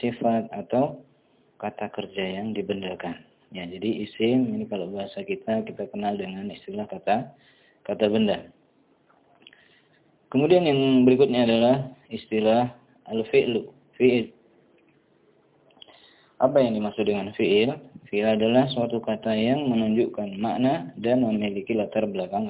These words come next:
apa? Latar belakang waktu. Jadi dalam bahasa Arab, ya, namanya kata kerja atau fi'il ini bisa menunjukkan waktu, ya, atau dia memiliki latar belakang, ya, background waktu.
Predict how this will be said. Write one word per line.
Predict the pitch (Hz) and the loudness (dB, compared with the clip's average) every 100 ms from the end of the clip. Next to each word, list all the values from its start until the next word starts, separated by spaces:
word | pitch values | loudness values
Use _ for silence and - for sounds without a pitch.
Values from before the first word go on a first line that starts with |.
| 185 | -4
apa? | 220 - _ _ _ _ | -4 -6 _ _ _ _
Latar | 95 98 98 | -12 -8 -6
belakang | 87 90 90 104 | -6 -8 -6 0
waktu. | 107 98 - 90 90 | 0 -2 -6 -14 -12
Jadi | 98 107 107 | -6 -4 -2
dalam | 98 98 95 | -2 -6 -8
bahasa | 87 - - 180 | -10 -10 -10 -6
Arab, | 190 220 262 - - _ _ _ _ _ | 2 4 2 0 -16 _ _ _ _ _
ya, | 95 113 - 107 | -6 -6 -6 -6
namanya | 110 107 107 107 | -4 -2 0 -2
kata | 104 - 107 | -4 -4 -2
kerja | - 135 120 110 101 | 0 2 2 2 2
atau | - 101 | -4 -4
fi'il | 107 107 120 143 | -4 0 0 0
ini | 139 113 123 123 | -2 -2 2 2
bisa | 107 - 117 127 139 - | 0 -2 -2 -2 -2 -6
menunjukkan | - 110 107 98 - 113 220 | -6 -4 -4 -6 -4 -4 0
waktu, | 123 - - - _ _ - | 0 0 -12 -18 _ _ -10
ya, | 92 | -8
atau | 98 110 | -2 0
dia | 107 113 | 2 2
memiliki | 120 110 107 98 101 117 | 2 0 -2 -4 -4 -2
latar | 110 - - | -2 -4 -8
belakang, | 95 92 92 101 170 123 | -6 -8 -2 2 2 2
ya, | 110 | 0
background | 101 98 - 208 208 196 | -4 -4 -2 -2 -2 -4
waktu. | 190 - 214 | -6 -4 -6